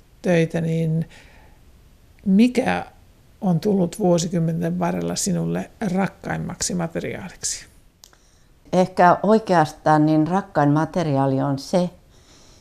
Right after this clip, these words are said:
Speaker 2: joka sisältää sellaisia tarinoita, tuoksuja ja jotain muistoja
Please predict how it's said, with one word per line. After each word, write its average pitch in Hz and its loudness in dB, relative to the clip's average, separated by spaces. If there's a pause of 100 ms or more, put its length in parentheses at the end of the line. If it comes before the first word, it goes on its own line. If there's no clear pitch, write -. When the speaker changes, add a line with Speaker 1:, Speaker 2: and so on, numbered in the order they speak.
(140)
Speaker 2:
joka 151 -2
sisältää 147 -2 (680)
sellaisia 156 0 (1120)
tarinoita, 147 2 (640)
tuoksuja 147 0 (800)
ja 147 0
jotain 160 2
muistoja 147 0